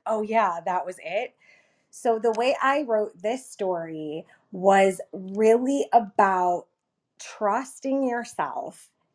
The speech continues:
in what comes for everyone when they trust themselves.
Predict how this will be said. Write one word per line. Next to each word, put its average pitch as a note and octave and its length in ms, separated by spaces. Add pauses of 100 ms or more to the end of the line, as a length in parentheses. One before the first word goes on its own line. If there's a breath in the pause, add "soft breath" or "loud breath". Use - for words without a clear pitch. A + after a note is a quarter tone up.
in G3+ 300
what F#3 300 (240)
comes E3+ 720 (260)
for E3+ 340
everyone G3+ 1000 (440 loud breath)
when F3+ 560 (120)
they E3+ 460
trust E3 320
themselves. A#3+ 640